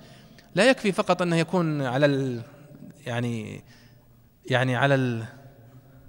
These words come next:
مرة، يعني لا يغش الناس و-، لا، وإنما يكون يوفي الكيل، يزيد في الكيل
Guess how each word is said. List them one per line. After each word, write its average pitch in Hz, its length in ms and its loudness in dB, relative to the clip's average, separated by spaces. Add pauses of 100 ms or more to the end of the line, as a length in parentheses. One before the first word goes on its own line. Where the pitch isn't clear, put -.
(260)
مرة، 135 340 2
يعني 123 360 -2
لا 123 240 0
يغش 170 320 2
الناس 143 500 0
و-، 143 120 -2
لا، 180 280 0 (300)
وإنما 143 340 0
يكون 139 380 -4
يوفي 202 280 4
الكيل، 151 360 2 (280)
يزيد 175 300 2
في 165 60 -2
الكيل 147 360 2